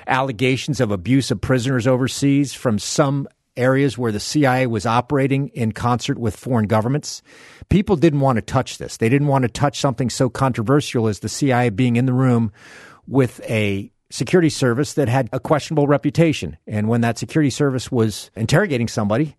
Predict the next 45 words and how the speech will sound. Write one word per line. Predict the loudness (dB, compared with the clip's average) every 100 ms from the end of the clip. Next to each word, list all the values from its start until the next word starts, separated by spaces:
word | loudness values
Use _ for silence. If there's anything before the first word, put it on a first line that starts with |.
| 0
you | 2
didn't | 4
want | 2 0
a |
C | 2 4
I | 6 4
A |
officer | 2 0 0
having | 2 2 0
to |
watch | 2 2 2
something | 2 -2 0 -2 -2
or | 0
experience | -2 0 2 2 2
something | 2 -2 0 -2
that | 0 -2
was | 0 -2 -4 _ _ 0
inappropriate, | 2 4 2 2 4 2 0 _ 0
illegal, | 4 6 4 4 0 0
and | 0 2
inhumane. | 4 4 4 2 0
So, | -2 2 2 2
boy, | -4 0 2
the | 2
world | 2 2 0
changed | 0 2 0 -2 -2
radically | 0 0 -4 -4 -2
after | -2 -2
nine | -4 -2 -2
eleven | 0 -2 -2 -2
when | -2
the | -4
C | 0 0
I |
A | 0
was | -2
not | -2 0
only | 2 2
in | 2
the | 2
room, | 2 2
but | -2
conducting | -2 0 0 0 -2
the | -2
interrogations. | -2 -2 -2 -4 -6 -14 -20